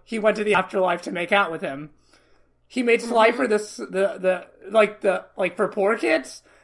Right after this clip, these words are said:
Speaker 1: and then Obelisk for rich kids.
Speaker 2: Of course he did.
Speaker 1: But, I mean, it's actually by skill level. It's totally not about money, even though it's definitely about money. <laughs>
Speaker 2: No, it's about skill level in this card game where you have to buy new cards
Speaker 1: Yeah.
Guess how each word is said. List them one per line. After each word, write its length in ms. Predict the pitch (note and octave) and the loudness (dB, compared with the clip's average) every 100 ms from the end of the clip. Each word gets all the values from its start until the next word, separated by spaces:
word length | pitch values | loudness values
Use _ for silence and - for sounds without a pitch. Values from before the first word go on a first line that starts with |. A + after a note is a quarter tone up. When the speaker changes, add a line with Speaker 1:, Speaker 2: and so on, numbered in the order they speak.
| _ _ | _ _
Speaker 1:
and 160 | G3+ | -2
then 120 | G#3 | 0
Obelisk 500 | F#3+ G#3+ G#3+ A3 G#3+ | 4 4 4 2 2
for 160 | A#3+ F3+ | 0 0
rich 240 | F3+ F3+ | 0 -4
kids. 500 | - D3 D3 - - _ _ _ _ _ _ _ _ _ _ _ _ _ A#3 | -8 -10 -10 -16 -20 _ _ _ _ _ _ _ _ _ _ _ _ _ -10
Speaker 2:
Of 120 | A#3 | -2
course 220 | B3+ A#3+ | -2 -2
he 120 | B3 | -6
did. 320 | G3+ F3+ F#3+ - - | -4 -2 -2 -6 0
Speaker 1:
But, 220 | A3+ A#3 | 2 4
I 140 | A3 | 4
mean, 180 | A#3 A3+ - | 2 -2 0
it's 140 | G#3+ | 0
actually 340 | A#3+ A3+ A3+ A#3+ | 2 0 0 0
by 220 | G3+ F3+ | 2 2
skill 420 | - - A#3 A3+ | -2 -2 2 2
level. 380 | A#3 A#3+ C4 G#3+ | 4 4 2 0
It's 160 | G#3 G#3+ | -2 -2
totally 380 | A#3 G#3 G3+ F#3+ | 0 0 0 -2
not 160 | F#3 | -2
about 260 | E3+ F3 E3 | -4 -6 -6
money, 220 | D#3+ D3+ | -8 -6
even 260 | E3+ E3+ E3 | -8 -8 -4
though 120 | D#3 | -6
it's 140 | D3 | -6
definitely 520 | F#3 D3+ - E3+ F3 | -6 -6 -6 -14 -12
about 260 | F3 E3 F3 | -10 -10 -12
money. 360 | F3+ - C#4 - | -12 -12 -12 -16
<laughs> 80 | - - - _ _ - - - - B3+ F4+ - | -20 -20 -20 _ _ -20 -14 -14 -10 -10 -10 -2
Speaker 2:
No, 580 | D#4+ F4+ G4 C4+ G3 F3+ | 2 4 4 4 2 0
it's 220 | A#3+ C4+ | -2 -2
about 320 | C#4 C#4 C#4+ | 0 0 0
skill 300 | - D4+ D#4 | -2 -4 -2
level 320 | C#4 G#3+ G3+ | -2 -2 -4
in 220 | F#3+ F#3+ | -6 -6
this 180 | F#3+ F#3+ | -8 -10
card 380 | - G3+ F#3+ F#3+ | -6 -4 -4 -4
game 200 | G3 F3+ | -8 -8
where 120 | C4+ | -8
you 100 | F#3 | -8
have 220 | F3 F3+ - | -2 -2 -2
to 80 | |
buy 300 | F#3+ F#3 F3 | -6 -2 -2
new 180 | F3 F3 | -4 -12
cards 560 | - F3 E3+ C#3+ C3+ - | -8 -4 -4 -6 -12 -6
Speaker 1:
Yeah. 340 | G#3+ F#3+ E3+ | -4 -2 -4